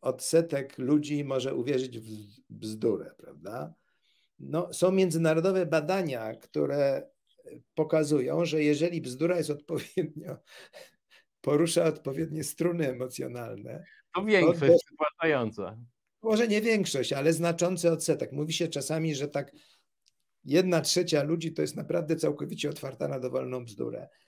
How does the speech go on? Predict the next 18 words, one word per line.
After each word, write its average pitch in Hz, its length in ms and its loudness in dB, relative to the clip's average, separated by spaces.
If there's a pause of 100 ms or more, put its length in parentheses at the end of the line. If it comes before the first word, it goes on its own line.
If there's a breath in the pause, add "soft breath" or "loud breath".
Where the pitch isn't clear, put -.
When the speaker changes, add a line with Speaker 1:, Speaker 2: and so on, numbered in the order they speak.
(400)
Speaker 1:
E, 123 560 -8 (1600)
no 147 200 0
i 165 340 0
tak 147 220 -4
jest, - 260 -2
no 165 260 2
i, 175 240 -8
i 160 140 -14
na 165 140 4
przykład 160 600 2
w - 200 -20
Polsce, 143 640 0
e, 196 100 -8 (880)
w - 260 -18 (440)
ostatnim 160 400 -2
sondażu, 147 440 0
który 135 260 -6
robiliśmy 135 800 -6